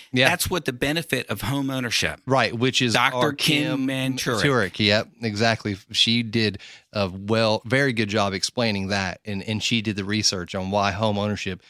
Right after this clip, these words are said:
Speaker 1: does make you a better, better citizen.
Speaker 2: It does. And, and so she's, and Fannie Mae uses her research that she's called in front of Congress, and we had her on the Housing Hour,
Speaker 1: Mm-hmm.
Speaker 2: and I think we're the only ones that have, have interviewed her.
Speaker 1: Yeah,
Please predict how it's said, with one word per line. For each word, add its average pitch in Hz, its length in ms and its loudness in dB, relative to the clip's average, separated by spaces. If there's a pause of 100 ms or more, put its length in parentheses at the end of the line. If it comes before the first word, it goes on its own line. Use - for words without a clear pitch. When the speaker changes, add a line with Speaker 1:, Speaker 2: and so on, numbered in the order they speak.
(240)
Speaker 1:
does 127 180 4
make 113 220 0
you 107 120 2
a 95 40 0
better, 87 400 0 (200)
better 107 360 0
citizen. - 520 2 (360)
Speaker 2:
It 170 120 2
does. 147 360 0
And, 131 340 2
and 131 160 0
so 131 180 0
she's, 160 280 -2 (220)
and 120 160 2
Fannie 151 300 0
Mae 120 180 0
uses 127 440 -2
her 127 120 -2
research 123 560 -4 (300)
that - 220 -4
she's 110 320 0
called 120 300 -2
in 117 80 -4
front 120 240 -2
of 104 60 -10
Congress, 117 680 -2 (160)
and 104 160 2
we 143 120 0
had 135 160 0
her 113 120 -2
on 110 120 -2
the 101 80 -2
Housing 117 380 -2
Hour, 101 200 2
Speaker 1:
Mm-hmm. 98 80 0
Speaker 2:
and 113 100 2
I 120 100 0
think 220 360 -2
we're 123 140 0
the 127 140 0
only 120 180 -2
ones 110 300 -2
that - 200 -2
have, 101 180 -2 (100)
have 107 200 -2
interviewed 101 460 -2
her. 80 200 -6
Speaker 1:
Yeah, 101 260 0